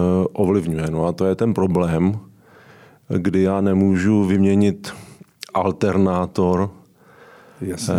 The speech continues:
Speaker 1: eh, jo, že když tě bolí právě třeba na hrudi, tak já ne-, nemůžu tam to žebro vyměnit, já ho můžu vrátit zpátky, ale to žebro podlíhá nějakým vztahům k, právě k těm svalům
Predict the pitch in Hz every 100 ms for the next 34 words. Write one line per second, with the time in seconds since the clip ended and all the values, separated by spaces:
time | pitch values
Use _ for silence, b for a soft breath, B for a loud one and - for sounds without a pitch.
0 | 85 90 92 87 95 - 98 90 98 101
1 | 101 98 92 - 85 90 - 107 90 87
2 | 92 90 92 101 92 - 90 92 92 92
3 | 92 92 90 92 101 92 92 95 92 B
4 | B B B - 78 - 92 92 90 92
5 | 92 85 60 - 95 90 92 87 95 92
6 | 95 90 92 92 110 127 - 92 82 87
7 | 92 87 95 90 87 87 95 - 87 82
8 | - 104 104 98 95 - 90 90 92 98
9 | 98 B B B B B - 90 92 95
10 | 92 98 95 92 104 98 - 101 92 95
11 | 98 95 - - 90 95 101 - 113 -
12 | 82 80 85 98 123